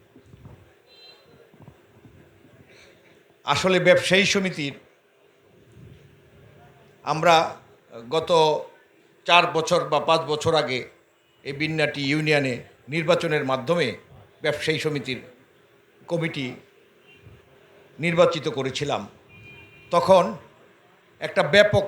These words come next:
উৎসাহ উদ্দীপনার সৃষ্টি হয়েছিল বিন্নাটি বাজারে,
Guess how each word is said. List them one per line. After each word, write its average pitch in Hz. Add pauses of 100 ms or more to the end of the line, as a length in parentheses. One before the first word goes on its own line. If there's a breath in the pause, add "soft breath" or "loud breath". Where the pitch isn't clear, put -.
উৎসাহ 208
উদ্দীপনার 175 (1160)
সৃষ্টি -
হয়েছিল 175
বিন্নাটি 156
বাজারে, 135